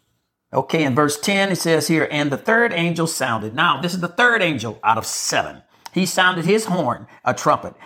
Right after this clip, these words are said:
and there fell a, fell a great star from heaven, burning as it were a lamp, and it fell upon the third part of the rivers, fresh water, and upon the fountains of water,"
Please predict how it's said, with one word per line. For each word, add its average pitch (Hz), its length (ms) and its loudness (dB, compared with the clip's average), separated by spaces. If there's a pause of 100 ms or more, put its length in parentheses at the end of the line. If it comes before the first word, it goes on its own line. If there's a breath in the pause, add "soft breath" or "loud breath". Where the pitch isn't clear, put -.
(100)
and 135 160 -2
there 208 160 0
fell 190 420 0
a, 143 220 -4
fell 131 580 2
a 131 100 0
great 151 360 -4
star 208 360 2
from 202 380 -2
heaven, 160 400 -4
burning 277 540 2
as 220 260 0
it 220 160 -4
were 160 340 0
a 160 140 -4
lamp, 143 360 -2 (220 loud breath)
and 147 120 0
it 139 100 -4
fell 175 260 2
upon 156 340 -2
the 127 100 0
third 170 440 -2
part 156 300 2
of 180 240 -2
the 214 100 0
rivers, 175 440 -2
fresh - 280 -6
water, 147 440 0 (320 loud breath)
and 147 160 0
upon 147 400 -2 (160 loud breath)
the 117 100 -2
fountains 160 640 -2
of 110 180 -6
water," 104 380 -2